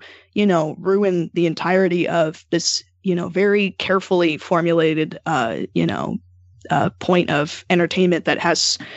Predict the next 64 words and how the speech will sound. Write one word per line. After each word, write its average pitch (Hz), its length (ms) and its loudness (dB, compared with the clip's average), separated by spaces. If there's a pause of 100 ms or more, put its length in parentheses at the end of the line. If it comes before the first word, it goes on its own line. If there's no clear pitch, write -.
(320)
you 190 120 2
know, 147 220 2
its 175 220 0
own 180 220 4
specific - 480 0
time. 180 480 2 (800)
It, - 160 -8 (100)
it, 262 180 2
it 262 140 2
really, 277 340 2
uh, 240 100 2
th-, 294 240 0 (880)
this 294 100 -2
is 220 120 2
very 202 260 2
frustrating 170 540 -4
for - 140 -8
me 165 120 -4
to 156 100 -10
listen 160 300 -4
to. 156 160 -4
So 175 400 0
I 185 80 0
guess 196 280 0
the 208 140 2
only 226 140 4
thing 226 160 2
I 214 80 4
can 202 160 2
do 220 160 2
to 208 80 2
make 190 180 2
myself 190 340 2
feel 170 160 0
better, 196 380 2 (400)
uh, 180 300 2
than 180 180 -2
these 170 160 -4
people 190 400 0
who 170 180 0
think 185 220 -2
that 180 100 -2
they're 165 100 0
so 202 200 2
great 190 260 0
for 196 80 0
doing 180 300 2
something 180 340 0
as 170 100 -2
simple 180 300 2
as 165 100 0
changing 170 300 0
a 160 40 -6
video 190 240 2
setting 160 340 0
is 160 240 -2
to, 147 320 0
uh, 143 160 0
spew - 260 0
some 135 160 -4
Shakespeare 147 460 0
at 104 160 -4
them. 156 160 -6
So, 147 400 0